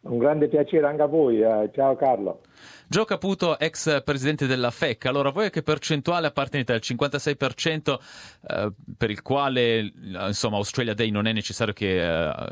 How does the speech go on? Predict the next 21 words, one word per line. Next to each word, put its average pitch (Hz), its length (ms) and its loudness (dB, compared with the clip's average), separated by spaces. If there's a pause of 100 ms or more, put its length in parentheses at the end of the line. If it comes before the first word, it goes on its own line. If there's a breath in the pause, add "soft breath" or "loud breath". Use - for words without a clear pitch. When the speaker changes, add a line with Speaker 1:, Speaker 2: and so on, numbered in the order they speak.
(200)
Speaker 2:
cada 107 360 -2
proprio 101 220 -4
il 92 60 -4
ventisei 107 400 -2
gennaio, 139 560 0
oppure 131 400 0
l'altra 113 460 -2
percentuale? 104 720 -2
È - 20 2
arrivato 117 220 -2
il 131 80 2
momento 147 180 0
di 127 100 -2
fare 135 300 0
un 123 180 -2
cambiamento, 143 920 -2 (260 loud breath)
oppure 131 680 2
politically 117 540 -2
correct, 98 480 -2
come 98 220 -2
dice 104 480 0